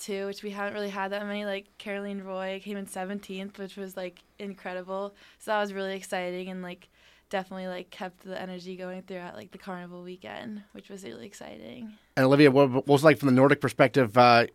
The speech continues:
Speaker 2: Middlebury Carnival there? Um, you didn't have a whole lot of pressure on yourself, but to see the team again, you know, team up with Alpine and do so well, right?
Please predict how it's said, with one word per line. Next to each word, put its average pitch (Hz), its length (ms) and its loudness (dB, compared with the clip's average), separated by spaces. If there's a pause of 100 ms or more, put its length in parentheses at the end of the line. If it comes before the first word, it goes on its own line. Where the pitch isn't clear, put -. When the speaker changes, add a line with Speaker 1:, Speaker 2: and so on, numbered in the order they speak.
Speaker 2:
Middlebury 123 440 8
Carnival 127 320 4
there? 123 420 10
Um, 117 300 2
you 170 140 4
didn't 180 180 8
have 143 160 10
a 131 40 8
whole 139 220 10
lot 139 80 12
of - 80 6
pressure 131 240 2
on 113 60 4
yourself, 160 320 10
but 113 140 0
to 113 100 -8
see - 100 2
the 131 80 6
team 151 260 6
again, 127 440 6 (280)
you 127 60 4
know, 120 80 6
team 156 180 4
up 156 80 12
with 131 120 6
Alpine 139 340 10
and 117 80 4
do 131 80 4
so 120 160 2
well, 127 240 10
right? 104 260 2